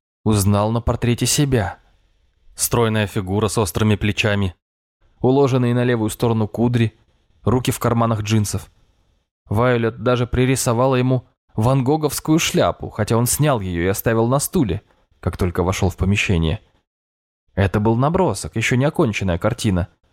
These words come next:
ведь с начала урока у Вайолет было не так много времени. Но Чада поразила не скорость, с которой работала Вайолет, а нечто гораздо более зловещее. Разглядывая мозаику пятен, он вдруг понял, что на портрете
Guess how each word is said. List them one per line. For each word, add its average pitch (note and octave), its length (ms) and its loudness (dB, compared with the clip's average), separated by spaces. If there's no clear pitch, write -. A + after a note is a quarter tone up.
ведь G#2+ 160 -2
с - 80 -4
начала A#2+ 340 0
урока B2+ 340 0
у G2 100 2
Вайолет B2+ 400 0
было C3 220 2
не C#3+ 120 0
так C#3+ 240 -2
много C3+ 220 0
времени. G2 460 0
Но F#2+ 120 2
Чада A2 320 -2
поразила G#2+ 500 2
не A#2+ 140 2
скорость, C#3+ 540 0
с - 80 -4
которой G#2 300 0
работала A2 440 0
Вайолет, E2+ 460 0
а F#2+ 120 2
нечто A2 500 0
гораздо B2+ 540 0
более B2+ 460 2
зловещее. B2 920 0
Разглядывая F2 720 0
мозаику F#2 520 0
пятен, G2 460 0
он F#2 140 0
вдруг G2 400 -4
понял, G#2 500 -2
что - 280 -2
на F#2+ 140 2
портрете G2+ 920 -2